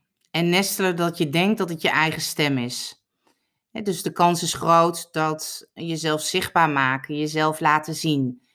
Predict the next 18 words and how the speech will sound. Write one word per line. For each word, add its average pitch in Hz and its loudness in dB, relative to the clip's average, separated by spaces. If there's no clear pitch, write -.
je 143 -6
stem 170 4
laten 147 2
horen. 143 2
Hè, 226 -2
voelen 165 2
waar 147 2
je 151 2
eigenlijk 143 0
echt 165 -2
blij 135 2
van 135 -8
wordt 131 -6
of 139 -14
niet 165 0
blij 127 2
van 123 -8
wordt. 131 -6